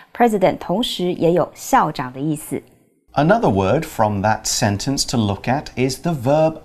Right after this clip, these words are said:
Speaker 2: appear. Uh, we said President Obama appeared on the show. Now, we can use appear to mean become able to be seen,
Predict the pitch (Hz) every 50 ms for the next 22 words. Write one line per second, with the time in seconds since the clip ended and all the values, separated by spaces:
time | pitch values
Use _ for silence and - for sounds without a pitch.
0 | - - 139 139 - - - - - - - 143 120 95 - - - - - -
1 | - - - - - - - - 101 98 98 95 98 101 - 110 104 107 104 -
2 | 117 104 98 95 92 - - - 104 98 - - 104 117 117 117 - 104 90 85
3 | - 135 156 156 120 123 127 - - - - 175 180 - - - - - 107 95
4 | 90 98 - - - 87 85 85 87 90 - - - - 185 - - - - -
5 | - - - - - - - - _ - 170 196 214 220 220 - - - - 233
6 | 254 247 240 208 165 156 156 147 - - - 123 - - - 120 107 113 120 120
7 | - - 117 107 113 113 110 110 104 95 - - 107 101 - - - 180 202 196
8 | 175 156 - - 127 139 135 117 123 120 113 - - 98 104 98 92 - - -
9 | - 254 247 165 98 82 80 -